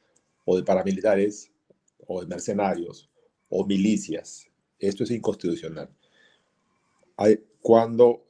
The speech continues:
en, en la norma se especifica que los gobiernos regionales y municipales y otras personas pueden financiarlos,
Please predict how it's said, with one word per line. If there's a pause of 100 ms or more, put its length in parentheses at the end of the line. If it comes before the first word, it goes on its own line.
en,
en
la
norma (400)
se
especifica (640)
que
los
gobiernos
regionales
y
municipales
y
otras
personas
pueden
financiarlos,